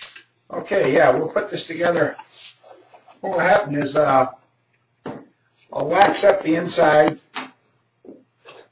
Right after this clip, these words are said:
of both halves, and then, uh, we'll slap this together. I'll wrap a bungee cord around it, and, uh,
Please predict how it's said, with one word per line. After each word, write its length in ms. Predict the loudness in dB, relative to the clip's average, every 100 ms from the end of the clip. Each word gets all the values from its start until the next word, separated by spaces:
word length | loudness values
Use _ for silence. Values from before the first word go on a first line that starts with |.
| _ -8
of 180 | -6 0
both 240 | 2 4
halves, 600 | 4 4 2 -2 -12 -20 _ _ _ _ _ _ _ _ -12
and 240 | -10 -6
then, 360 | -4 -4 -4 -2
uh, 420 | 0 2 0 -2 -14 _ _ _ _ _ -12
we'll 100 | -6
slap 400 | 0 0 0 -4
this 160 | -8
together. 420 | -6 -2 0 0
I'll 200 | -2 -6 _ _ _ -4
wrap 220 | -2 -2
a 60 |
bungee 400 | -2 -2 -2 -8
cord 260 | -6 -6 -4
around 260 | -4 -4 -6
it, 160 | -10 _ _ _ _ _ -16 -16 -18 -20 -20 -20 _ -16
and, 460 | -8 -6 -6 -4
uh, 300 | -2 -2 -4